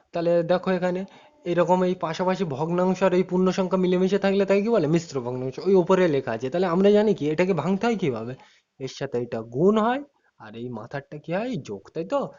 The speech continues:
তোমরা জানো এগুলো সব, আমি ভগ্নাংশ অঙ্কে বুঝিয়েছিলাম। তাহলে পাঁচ আর এক হাজার কি করবো? গুণ। তাহলে আমি ধারে করে নিই। পরিষ্কার? আহ, দেখো, তোমরা জানো, আমি কিন্তু ডিটে-, প্রথমে এর সাথে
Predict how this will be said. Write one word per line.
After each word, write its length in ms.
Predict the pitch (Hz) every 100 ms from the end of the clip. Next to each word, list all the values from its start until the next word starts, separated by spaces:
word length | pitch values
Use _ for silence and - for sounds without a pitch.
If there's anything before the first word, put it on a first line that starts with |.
| -
তোমরা 160 | 240
জানো 320 | 202 139 131 123
এগুলো 220 | 123 139
সব, 220 | - 220
আমি 160 | 220 208
ভগ্নাংশ 480 | 135 156 165 170
অঙ্কে 180 | 180 175
বুঝিয়েছিলাম। 500 | 151 135 123 117 117 - _ _ _ _
তাহলে 140 | 131 131
পাঁচ 400 | - 156 214 208
আর 100 | 139
এক 140 | 123
হাজার 180 | 123 120
কি 120 | -
করবো? 320 | 254 285 147 127
গুণ। 300 | 127 117 117
তাহলে 160 | 165
আমি 120 | 180
ধারে 200 | 165 180
করে 180 | 190 196
নিই। 160 | 185 202 - - _ _ _ _ _ _
পরিষ্কার? 420 | 208 202 - 214 202 _ _ _
আহ, 320 | 135 123 127
দেখো, 260 | 139 170 180
তোমরা 300 | 175 175 170
জানো, 300 | 160 165 175 -
আমি 160 | 143 143
কিন্তু 220 | 156 156
ডিটে-, 220 | 139 139
প্রথমে 240 | 170 170
এর 60 | 175
সাথে 260 | 170 170